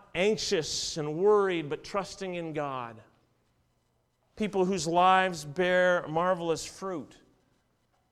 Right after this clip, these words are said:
as we live in loving relationship, fellowship with God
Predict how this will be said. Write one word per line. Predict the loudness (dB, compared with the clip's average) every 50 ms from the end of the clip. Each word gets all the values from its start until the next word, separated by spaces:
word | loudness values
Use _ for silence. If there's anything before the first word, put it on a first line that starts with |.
| _ _ -16
as | -12 -8 -6
we | -6 -4
live | -2 0 0 0
in | 0 -2 -2
loving | 0 2 4 4 4 2 0 -2 -4 -4 -8 -10 -12
relationship, | -10 -8 -4 -4 -4 -4 -4 -6 -8 -10 -8 -6 -6 -8 -8 -8
fellowship | -6 -4 -2 -2 -2 -4 -6 -6 -8 -8 -8 -8
with | -10 -10 -10 -8
God | -6 -4 -2 0 0 -2 -2 -4 -6